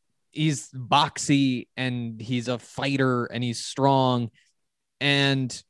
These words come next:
he won a bunch of Defensive Player of the Year awards. And I think that there might be some similarities in this, like, Hutchinson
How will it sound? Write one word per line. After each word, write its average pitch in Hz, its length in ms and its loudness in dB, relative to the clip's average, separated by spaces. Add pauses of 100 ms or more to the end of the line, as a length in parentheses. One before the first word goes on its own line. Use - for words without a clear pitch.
he 139 140 -4
won 147 320 -2
a 208 60 2
bunch 208 200 2
of 190 80 -4
Defensive 214 360 -2
Player 208 220 4
of 202 60 4
the 202 60 0
Year 220 140 4
awards. 117 540 0
And 147 80 0
I 165 80 4
think 202 200 6
that 208 120 2
there 160 80 2
might 147 220 -4
be 139 100 -4
some 131 220 -2
similarities 131 880 -4
in 127 100 -6
this, 120 300 -8
like, 113 220 -8
Hutchinson 127 720 -4